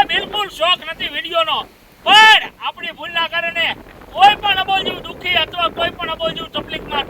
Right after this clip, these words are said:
થાય એ આપણે બિલકુલ સહન કરતા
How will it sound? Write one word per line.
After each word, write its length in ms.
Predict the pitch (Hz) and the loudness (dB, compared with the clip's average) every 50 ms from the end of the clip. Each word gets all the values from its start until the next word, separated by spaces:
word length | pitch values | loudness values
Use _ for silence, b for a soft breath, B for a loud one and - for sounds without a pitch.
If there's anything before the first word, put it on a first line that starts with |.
| - | -2
થાય 300 | - 339 349 339 302 226 - - - - - - - - | 2 4 4 4 4 2 -2 -6 -16 -20 -20 -20 -16 -10
એ 120 | 277 302 | -6 -4
આપણે 280 | 294 277 - - 285 262 | -4 -4 -4 -6 -8 -8
બિલકુલ 380 | - 269 277 - - - - - | -8 -10 -12 -12 -14 -16 -16 -14
સહન 360 | - 240 247 233 240 269 285 277 - - - - | -8 -6 -4 -2 -2 -2 -4 -6 -10 -20 -20 -18
કરતા 460 | - 190 - - - 240 247 277 294 | -16 -16 -14 -8 -4 0 2 2 2